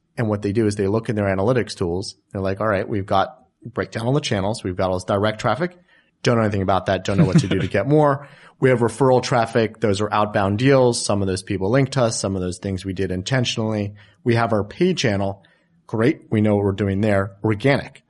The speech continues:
Speaker 1: So this is an untapped channel. We don't know how, what we did. We followed some best practices. We read S E O for Dummies. We did what we thought was right. It's driving business, very, very little investment. And then they think, "Maybe if we invest in it, now we'll get so much more
Speaker 2: Hmm.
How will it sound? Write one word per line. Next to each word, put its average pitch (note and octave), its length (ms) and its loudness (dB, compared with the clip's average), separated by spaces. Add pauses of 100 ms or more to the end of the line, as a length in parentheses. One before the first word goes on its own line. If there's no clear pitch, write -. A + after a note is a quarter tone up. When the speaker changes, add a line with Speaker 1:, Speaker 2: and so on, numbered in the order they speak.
Speaker 1:
So - 160 -2
this B2+ 240 2
is C3 60 2
an A#2+ 100 4
untapped A#2 400 0
channel. G2 320 0
We G2+ 100 -2
don't B2 260 0
know B2 120 2
how, G#2+ 100 0
what A2 160 -2
we G2 140 0
did. G#2 380 0 (280)
We A#2+ 100 2
followed A2 340 4
some G#2+ 120 -2
best F#2+ 240 0
practices. C3+ 640 -2
We G#2 80 -4
read G2 240 0
S F#2+ 220 -2
E F#2+ 60 -2
O F2+ 60 -2
for G2+ 140 -8
Dummies. C3+ 560 2 (320)
We B2 100 2
did F3+ 160 6
what E3 120 6
we C3 100 6
thought B2+ 300 2
was A2 160 0
right. B2+ 360 2 (500)
It's - 120 -8
driving C3+ 480 4
business, G2+ 520 0 (680)
very, C#3 360 4
very A#2 240 4
little G#2 240 2
investment. F#2+ 640 -2
And G#2 180 0
then D#3 140 4
they A2 140 0
think, G2+ 260 -6
"Maybe A#2 320 0
if G#2 140 -4
we G2 100 -2
invest G#2+ 480 -4
in G2+ 80 -4
it, F2 200 -8
now G#2 280 0
we'll G2+ 180 -2
get F#2+ 220 -8
so G#2 160 -6
much F#2 300 -6
more C3 340 2
Speaker 2:
Hmm. A2 320 -2